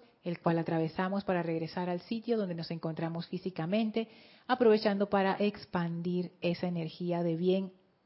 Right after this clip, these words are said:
y de amor a todo nuestro alrededor. Tomamos ahora una inspiración profunda, exhalamos y abrimos los ojos. Muchísimas gracias.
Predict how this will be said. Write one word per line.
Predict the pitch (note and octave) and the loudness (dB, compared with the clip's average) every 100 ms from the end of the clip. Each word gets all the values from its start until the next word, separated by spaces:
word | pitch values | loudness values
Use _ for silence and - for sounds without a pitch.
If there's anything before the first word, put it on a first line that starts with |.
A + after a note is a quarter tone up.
| _ _ _ _ _ | _ _ _ _ _
y | G#3+ G3 | 4 6
de | F3 | 6
amor | E3 E3+ F3 F3 - | 4 0 0 0 0
a | E3+ | -4
todo | - G3 F#3 F#3 | 2 4 6 4
nuestro | F3 E3 | -2 -4
alrededor. | D#3 D#3+ D#3+ D#3+ D#3+ E3 _ - - - - | -4 -4 -4 -4 -6 -10 _ -20 -20 -14 -4
Tomamos | F3 F3 F#3+ | -2 0 0
ahora | F3 F3 | 0 0
una | F3 | 0
inspiración | F#3 - E3+ E3 E3+ D#3+ | -4 -4 -4 -4 -6 -4
profunda, | - - C#4 C#4+ D4+ C#4+ C#4+ - | -6 -4 -4 -4 -4 -6 -8 -8
exhalamos | A3+ A#3+ A#3+ - F3 E3+ F3 F3 F#3 - | -4 -4 -6 -6 -4 -2 -4 -4 -8 -6
y | F3+ | -6
abrimos | E3 E3 E3 E3+ - | -4 -4 -6 -8 -6
los | E3 E3 D#3+ - | -4 -4 -6 -8
ojos. | - D#3+ D#3 D#3+ - - - - - - | -2 -2 -2 -10 -12 -16 -20 -20 -16 -8
Muchísimas | - F#3+ A3 F#3+ F3 | -4 -2 0 0 2
gracias. | G3 G#3+ A#3 - C4 C#4 | 4 6 4 2 2 2